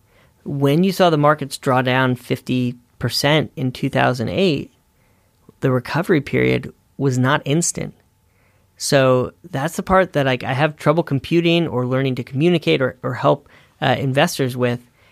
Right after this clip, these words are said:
is you can say you're gonna be patient. A-, and I love the idea,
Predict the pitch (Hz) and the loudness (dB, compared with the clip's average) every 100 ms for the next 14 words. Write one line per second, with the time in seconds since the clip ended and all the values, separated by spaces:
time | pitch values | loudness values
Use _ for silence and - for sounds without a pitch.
0 | _ _ - 135 131 123 123 - _ _ | _ _ -4 -2 0 -2 -6 -12 _ _
1 | 151 175 202 165 - 190 233 240 151 143 | -6 -2 2 2 2 2 4 4 2 0
2 | 139 123 143 160 - - 98 _ _ - | -2 -4 -2 -4 -4 -10 -16 _ _ -10
3 | 135 - 135 127 151 180 151 117 123 135 | -8 -4 -4 0 4 4 2 -2 -4 -2
4 | 160 - - | -2 -2 -6